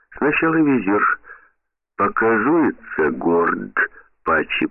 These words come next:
прежде бывших и начал было разговаривать с великою гордостью. А когда увидел, что я возответствовал маленько сурово, потом склонился и говорил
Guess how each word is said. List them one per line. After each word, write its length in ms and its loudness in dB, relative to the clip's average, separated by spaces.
прежде 460 0
бывших 800 0
и 60 -2
начал 580 2
было 400 2
разговаривать 920 0
с 60 -10
великою 640 0
гордостью. 1120 -2
А 140 -2
когда 420 2
увидел, 520 2
что 320 0
я 360 2
возответствовал 1400 0
маленько 640 0
сурово, 600 0
потом 380 0
склонился 880 0
и 160 2
говорил 480 2